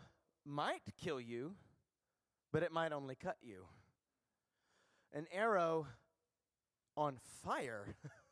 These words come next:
would catch everything on fire that it hit. That's exactly what the devil tries to do with his lies.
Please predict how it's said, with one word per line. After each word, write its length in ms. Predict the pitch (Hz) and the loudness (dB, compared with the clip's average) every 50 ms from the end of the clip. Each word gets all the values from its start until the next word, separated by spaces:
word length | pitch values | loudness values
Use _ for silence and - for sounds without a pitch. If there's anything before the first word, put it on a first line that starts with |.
| _ _ _ _ _ _ _ _ _ _ _ _ _ _ _ _ _ _ _ _ _ _ _ _ _ _ _ _ _ _ _ _ _ _ _ _ _ _ _ _ _ _ _ _ _ _ _ _ _ _ _ _ _ _ _ _ _ _ _ _ _ _ | _ _ _ _ _ _ _ _ _ _ _ _ _ _ _ _ _ _ _ _ _ _ _ _ _ _ _ _ _ _ _ _ _ _ _ _ _ _ _ _ _ _ _ _ _ _ _ _ _ _ _ _ _ _ _ _ _ _ _ _ _ _
would 140 | 139 139 - | -4 -2 0
catch 280 | - 185 165 - - | 0 0 0 2 2
everything 380 | 214 190 175 180 - 190 190 175 | 2 2 2 2 0 -2 0 0
on 140 | 151 147 139 - - | -2 -2 -2 -4 -4
fire 260 | 180 185 165 139 131 - | -2 -2 0 -2 -4 -4
that 100 | 123 - | -8 -8
it 80 | - - - | -8 -10 -6
hit. 140 | - 285 - - - - - - _ _ _ _ _ _ _ _ _ _ _ _ _ _ _ _ _ _ _ _ _ _ _ _ _ _ _ _ _ _ - | -6 -6 -6 -6 -16 -20 -20 -20 _ _ _ _ _ _ _ _ _ _ _ _ _ _ _ _ _ _ _ _ _ _ _ _ _ _ _ _ _ _ -6
That's 160 | - - - | -4 -4 -4
exactly 580 | - - 117 113 - 135 - - - - 151 139 | -4 -6 -6 0 0 0 0 0 -4 -6 -6 -6
what 160 | 127 135 - | -6 -6 -8
the 60 | 131 | -6
devil 240 | 127 143 139 131 127 | -4 -4 -4 -4 -6
tries 220 | - 139 131 123 - | -8 -10 -10 -8 -10
to 80 | 123 | -10
do 140 | 110 127 147 | -8 -6 -6
with 140 | 139 110 - | -6 -8 -8
his 160 | 101 92 90 | -12 -14 -14
lies. 520 | 98 98 - - - - - - - - | -14 -16 -16 -18 -20 -20 -18 -18 -18 -18